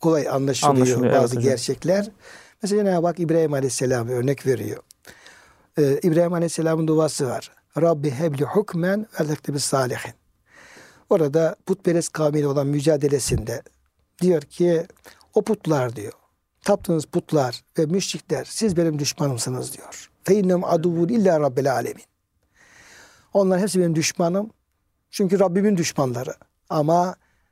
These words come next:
Speaker 1: alemin Rabbi müstesna, benim dostum odur," diyor. Başlıyor sonra, "Ellezi halakani fehuve yehdin." Yani İbrahim Aleyhisselam bu sözlerin hepsi yani hakim olan bir peygamberden dökülen hikmetler.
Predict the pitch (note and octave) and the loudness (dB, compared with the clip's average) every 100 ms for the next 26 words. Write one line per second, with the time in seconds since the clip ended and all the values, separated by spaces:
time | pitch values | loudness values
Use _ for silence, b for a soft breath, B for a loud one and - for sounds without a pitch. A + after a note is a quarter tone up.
0 | _ _ _ - D#3+ D#3+ D#3+ D3+ D3 B2+ | _ _ _ 0 2 4 2 2 0 0
1 | D3+ D3+ D3+ C#3+ - E3 F#3+ E3+ D#3 - | -2 -2 -4 -8 -2 2 2 2 0 -2
2 | D3 C#3+ - B2 A#2 - - - _ _ | -6 -6 -8 -8 -8 -12 -20 -20 _ _
3 | _ _ _ - F#3 C#3+ D3+ D3 C#3+ D#3 | _ _ _ 0 0 0 -4 -4 -2 -4
4 | C3+ D3 D3 - B B B F3+ D#3 C#3+ | -2 -2 -2 -8 B B B 0 0 -2
5 | C#3 - D3 C#3 C3+ B2+ B2 B2 A#2+ A#2 | -2 -2 -4 -2 -4 -4 -6 -4 -2 -2
6 | G#2+ - - - - _ _ _ B B | -4 -4 -6 -6 -10 _ _ _ B B
7 | B B B D#3 D#3 C3 A#2+ - _ - | B B B 2 2 2 -4 -8 _ -4
8 | E3 E3 D#3 D3 - D3 D#3 E3 E3 C#3+ | 0 2 2 -2 -2 -4 -4 -2 -2 -2
9 | D3 C3 A#3 - - D#3+ F#3 _ _ _ | -4 -4 -6 -4 -2 -2 -2 _ _ _
10 | _ C#3+ C3 A#2+ C3+ D#3 D#3 - - B | _ -4 -2 0 0 0 0 -6 -20 B
11 | B - - C4+ F#3 C#3+ C3 C#3+ D#3 D3+ | B -4 0 0 0 -4 -2 -2 -2 -2
12 | C#3+ C#3 B2+ B2+ B2+ C#3+ F3 D3 - E3 | 0 0 0 -2 -2 -2 0 -2 0 0
13 | C#3+ C#3 D#3 C#3 D3 C#3+ - - | -2 -2 -2 0 2 0 -2 -14